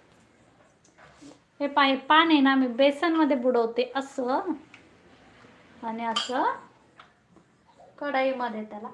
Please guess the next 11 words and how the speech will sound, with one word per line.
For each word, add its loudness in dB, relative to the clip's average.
तळायला -4
घालते. -6
नारायण 4
दादा, 6
सुताई, 0
चुताई, -2
गणू -2
दादा, 2
बोला -2
असेल -2
तर. -2